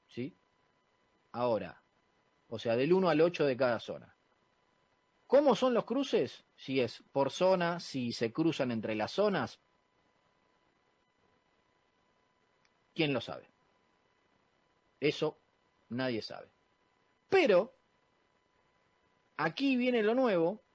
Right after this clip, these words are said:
es que lo que se dice es que los otros ocho, o sea, del nueve al dieciséis, jugarían la Copa de Leche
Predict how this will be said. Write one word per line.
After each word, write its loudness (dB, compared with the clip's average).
es -2
que 2
lo -2
que -2
se -2
dice -2
es -6
que -4
los -4
otros -2
ocho, -4
o -12
sea, -4
del -2
nueve -2
al -8
dieciséis, -6
jugarían 0
la -8
Copa 2
de 4
Leche 2